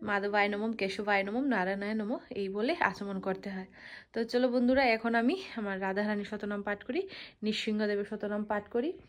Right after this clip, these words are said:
তারপরে গীতা পাঠ করব। আর ভোগ এই যে নিচে আছে, আজকে বেশি কিছু বানানো হয়নি। তো চলো বন্ধুরা,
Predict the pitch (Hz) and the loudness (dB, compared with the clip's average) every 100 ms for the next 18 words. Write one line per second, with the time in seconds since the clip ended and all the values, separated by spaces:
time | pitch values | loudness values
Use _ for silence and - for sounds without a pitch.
0 | - - _ - - _ _ _ 202 190 | -20 -20 _ -20 -20 _ _ _ -10 -6
1 | 202 196 190 190 190 185 202 190 214 240 | -6 -4 -6 -4 -6 -4 -6 -4 -6 -8
2 | - - 196 190 185 208 202 196 196 180 | -10 -6 -4 -4 -2 0 2 2 0 -2
3 | 180 208 185 180 294 359 - - - 202 | -2 -2 -2 -2 -4 -6 -10 -14 -6 -4
4 | 196 - 220 202 202 - - _ 214 240 | -4 -2 -2 -2 -6 -16 -20 _ -2 2
5 | 233 233 240 233 - 220 220 214 220 208 | 2 2 0 0 -6 -2 2 4 2 4
6 | 233 226 208 294 - 370 440 - 320 277 | 4 4 2 -2 -8 -18 -20 -20 -20 -20
7 | - _ - _ _ _ _ _ _ _ | -20 _ -20 _ _ _ _ _ _ _
8 | 285 214 226 226 233 226 254 | -12 -6 -2 0 0 2 0